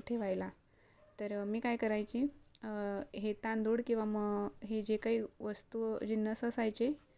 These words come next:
तर, अ, ते मी वाढवून घ्यायची आणि त्यात, अ, एक किलो तीच वस्तू अजून, अ, वाढावा घ्यायची. अ, म्हणजे आता तांदूळ आहेत तर मी दुसरे एक किलो तांदूळ आणि त्यात हे मिक्स करायची, म्हणजे सव्वा किलोचं ते प्रमाण व्हायचं.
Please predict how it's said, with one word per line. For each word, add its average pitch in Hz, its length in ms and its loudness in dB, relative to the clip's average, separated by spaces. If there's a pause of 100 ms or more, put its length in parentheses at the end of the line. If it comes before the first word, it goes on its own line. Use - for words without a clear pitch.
(540)
तर, 214 120 -2
अ, 208 200 2 (100)
ते 214 80 2
मी 214 200 4
वाढवून 220 420 6
घ्यायची 254 440 6 (280)
आणि 202 400 -4
त्यात, 208 240 -2
अ, 208 340 0 (320)
एक 226 220 -2
किलो 233 420 4 (220)
तीच 247 200 -2
वस्तू 233 360 2
अजून, 233 340 4
अ, 214 420 -6
वाढावा 220 420 4
घ्यायची. 233 460 2 (800)
अ, 220 40 -8
म्हणजे 208 320 2
आता 196 180 2
तांदूळ 240 300 6
आहेत 240 180 6
तर 220 60 0
मी 214 200 0
दुसरे 233 300 4
एक 220 220 2
किलो 226 220 -2
तांदूळ 233 300 2
आणि 226 200 2
त्यात 233 180 4
हे 233 100 6
मिक्स 233 260 2
करायची, 214 440 -2
म्हणजे 214 360 4
सव्वा 220 260 4
किलोचं 220 380 0
ते 214 40 0
प्रमाण 208 360 0
व्हायचं. 226 400 0